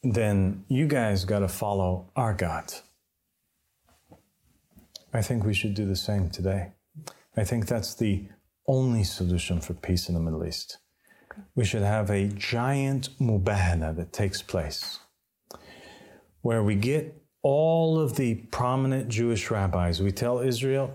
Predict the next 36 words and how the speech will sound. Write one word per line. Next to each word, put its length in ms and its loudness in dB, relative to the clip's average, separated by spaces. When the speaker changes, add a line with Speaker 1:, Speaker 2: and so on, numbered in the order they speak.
Speaker 1:
"Bring 440 0
all 220 2
of 140 0
your 400 0
most 400 2
prominent 420 0
rabbis, 540 2
whoever 340 2
it 80 0
is 200 0
that 100 2
you 180 0
choose, 360 0
all 240 4
your 160 2
holy 320 2
men, 380 0
bring 220 0
them." 180 -6
We 80 2
get 280 0
all 300 4
of 100 2
the 160 0
international 680 0
T 260 -2
V 120 0
stations 720 0
recording. 480 -2
We 80 2
bring 260 2
the 120 2
U 200 0
N 140 4
out 260 -2
there. 280 -4